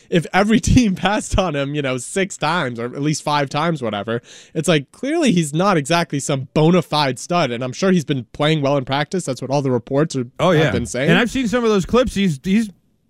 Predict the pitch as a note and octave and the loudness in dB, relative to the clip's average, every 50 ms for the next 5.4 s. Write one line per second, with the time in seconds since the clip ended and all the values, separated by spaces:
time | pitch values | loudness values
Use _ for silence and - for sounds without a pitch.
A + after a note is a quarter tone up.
0 | _ _ _ C#3 D3+ E3 G#3 D4 A3 F3+ F#3 F#3 F3+ F3+ E3 G3 G3+ F#3+ F#3 G3 | _ _ _ 0 2 2 4 4 2 2 4 4 2 2 2 0 0 0 0 0
1 | C4 A#3+ F3 - A3+ B3+ C4 C4 C4+ D4 A3 - F#3+ D3 - - - G#3+ C4 C#4+ | -2 -2 0 0 -2 0 0 0 -2 0 0 0 0 -2 -2 0 2 2 2 2
2 | - G#3+ G3 F3+ F3 F#3 F#3+ G3+ A3 G3 F#3+ G3 A3+ F#3 A3+ A3+ B3 D#4+ F#4 G#4 | 0 -4 -4 -2 -2 0 0 0 0 2 4 4 4 4 4 2 2 2 0 0
3 | C#4+ G#3 - G#3+ A3 C4 - - G3+ F#3 D3+ C3+ C3+ D#3+ G3 A3+ A#3+ D#3+ B2+ D3+ | 0 0 0 0 2 2 2 2 2 2 0 0 2 2 4 4 2 0 0 0
4 | C#3 D3+ D#3+ E3 G2 G#2 A#2 B2 - - - A3+ B3+ C#4 - E3+ A#3+ D#4+ F4+ C#4+ | 0 0 0 -2 -2 -4 -6 -6 -6 -2 -2 0 0 0 0 0 2 2 2 0
5 | - - - - - - - | 0 -2 -8 -12 -4 -4 -4